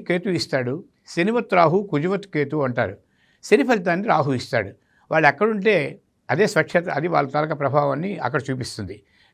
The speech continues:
కాబట్టి రాహువుకి కేతువుకి చాలా బలమైనటువంటి, జ్యోతిష్ శాస్త్రంలో బలమైనటువంటి స్థితులు ఉన్నాయి. రాహు తాలూకా ప్రభావం ఏంటంటే ప్రపంచాన్ని చూపిస్తాడు రాహు.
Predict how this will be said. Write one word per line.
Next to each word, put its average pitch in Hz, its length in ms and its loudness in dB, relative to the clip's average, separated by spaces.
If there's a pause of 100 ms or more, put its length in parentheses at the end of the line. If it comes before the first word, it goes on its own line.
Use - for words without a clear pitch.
కాబట్టి 180 380 0 (480)
రాహువుకి 202 560 4 (120)
కేతువుకి 175 440 -2 (100)
చాలా 147 240 0
బలమైనటువంటి, 185 680 0 (1300)
జ్యోతిష్ 180 320 0
శాస్త్రంలో 165 420 -2
బలమైనటువంటి 190 600 -2
స్థితులు 147 280 -6
ఉన్నాయి. 113 200 -4 (680)
రాహు 170 260 4 (100)
తాలూకా 202 320 4
ప్రభావం 170 420 4
ఏంటంటే 170 340 -2 (680)
ప్రపంచాన్ని 233 500 4
చూపిస్తాడు 156 500 -2
రాహు. 131 200 2